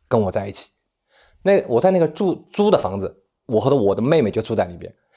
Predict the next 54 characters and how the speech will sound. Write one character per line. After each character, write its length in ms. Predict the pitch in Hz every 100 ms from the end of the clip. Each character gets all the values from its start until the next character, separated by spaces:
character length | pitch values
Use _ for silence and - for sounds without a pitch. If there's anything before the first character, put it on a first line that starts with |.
| - _
他 180 | - 220
每 220 | 220 117
天 180 | 104 175
早 220 | 190 98
上 140 | 95 101
吃 220 | - 160
完 200 | 123 123
饭， 360 | 170 170 - _ _
直 160 | -
接 100 | 139
就 100 | 214
跑 180 | 208 110
到 80 | 107
我 120 | 101
那 80 | 90
儿， 80 | - _ _ _ _ _ _ _ _ _
一 320 | - 262 220 131
直 260 | 110 143
到 200 | 147 151
晚 520 | 107 107 110 110 -
上 240 | 101 - -
深 300 | - 170 180
夜 140 | 175
他 120 | -
才 120 | - 110
回 180 | 98
家。 240 | 95 101 92 _ _ _ - - -
一 120 | 214
天 180 | 208 214
到 80 |
晚 160 | 190 113
就 80 | 110
听 260 | - -
我 140 | 127 107
讲 220 | - 101
他 140 | - 123
们 80 | 127
两 140 | 95
人 120 | 101
之 140 | 110 113
间 100 | 120
的 80 |
故 200 | 107 120
事， 240 | 104 - -
同 220 | - 135
时 140 | 156 135
还 120 | 107
要 100 | 113
让 140 | 123
我 80 | 101
帮 160 | 98 110
他 140 | 110
怎 140 | -
么 120 | 95